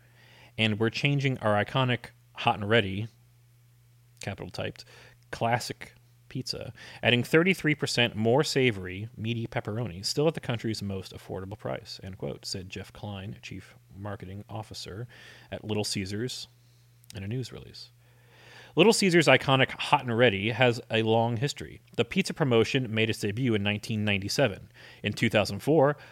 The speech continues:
Hot and Ready launched nationwide. Little Caesars was noted in twenty nineteen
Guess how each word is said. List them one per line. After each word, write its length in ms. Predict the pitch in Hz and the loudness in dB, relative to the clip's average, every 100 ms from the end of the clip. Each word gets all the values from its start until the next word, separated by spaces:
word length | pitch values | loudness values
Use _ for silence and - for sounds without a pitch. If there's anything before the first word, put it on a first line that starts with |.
| - | -6
Hot 180 | - 113 | -2 -2
and 100 | 110 | 2
Ready 240 | 110 113 | 4 4
launched 380 | 110 107 104 - | 2 2 2 0
nationwide. 720 | 104 98 113 101 123 95 90 - _ - | -2 -2 -2 0 2 0 -4 -14 _ -6
Little 240 | 117 110 | -2 0
Caesars 440 | 101 123 110 107 - | 2 2 4 2 0
was 140 | 107 | 0
noted 300 | 110 147 151 | 6 6 6
in 80 | 110 | -2
twenty 220 | - 117 | -2 0
nineteen 560 | 107 104 - 180 170 | 0 0 0 0 0